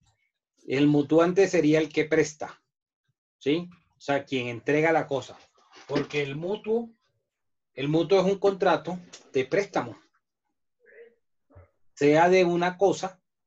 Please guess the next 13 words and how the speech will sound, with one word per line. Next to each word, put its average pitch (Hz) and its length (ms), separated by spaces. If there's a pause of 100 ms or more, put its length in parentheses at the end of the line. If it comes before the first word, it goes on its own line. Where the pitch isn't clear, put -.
(160)
o 165 420
de 123 140
una 123 200
suma 127 260
de 127 100
dinero. 139 400 (720)
Voy 139 200
a 160 80
poner 143 360
un 151 200
ejemplo. 147 580 (1040)
Digamos 165 640
que 135 1080